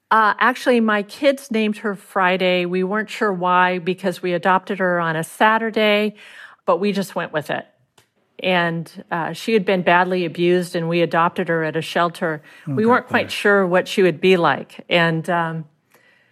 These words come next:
Speaker 1: and she turned out to be extremely smart and
Speaker 2: Mm.
Speaker 1: devoted to us. She, even when we lived abroad, when we moved abroad, she learned some German. I mean, this dog, <laughs> this
Speaker 2: Oh,
Speaker 1: dog
Speaker 2: my
Speaker 1: knew a lot of words.
Speaker 2: My
Speaker 1: <laughs> Yeah.
Speaker 2: gosh,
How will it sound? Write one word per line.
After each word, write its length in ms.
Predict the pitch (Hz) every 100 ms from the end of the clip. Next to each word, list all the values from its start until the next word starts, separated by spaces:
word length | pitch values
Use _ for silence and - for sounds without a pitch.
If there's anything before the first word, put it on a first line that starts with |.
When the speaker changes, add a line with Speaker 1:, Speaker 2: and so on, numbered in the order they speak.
| _ _
Speaker 1:
and 140 | 196 185
she 160 | -
turned 280 | 226 269 254
out 160 | 214 202
to 80 | 196
be 280 | 185 170
extremely 880 | 165 - - - - 196 269 208 160
smart 500 | 143 - 143 127 - -
and 160 | 180
Speaker 2:
Mm. 40 | 165
Speaker 1:
devoted 500 | 113 175 180 175 170
to 220 | - 127
us. 360 | - 151 - - _ _ _
She, 240 | - 233 226
even 400 | 254 262 247 220
when 160 | 208
we 180 | 202 202
lived 260 | 196 202 202
abroad, 380 | 190 185 190
when 140 | 175 175
we 120 | 170
moved 240 | 170 202
abroad, 380 | - 170 160 156 151
she 260 | - 196
learned 280 | 180 202 208
some 220 | - 170
German. 580 | 147 185 190 170 131 - -
I 60 |
mean, 260 | 190 190 185 _ _
this 180 | 233 240
dog, 440 | - 240 226 220 202 - - _ -
<laughs> 140 | 247
this 240 | 294 285
Speaker 2:
Oh, 60 | 131
Speaker 1:
dog 200 | 247 220
Speaker 2:
my 40 |
Speaker 1:
knew 160 | 214 214
a 20 |
lot 220 | 185 185
of 80 | 185
words. 400 | 160 175 156 -
Speaker 2:
My 600 | 120 110 117 120 117 - -
Speaker 1:
<laughs> 220 | 311 285
Yeah. 140 | -
Speaker 2:
gosh, 640 | 240 160 170 117 95 - -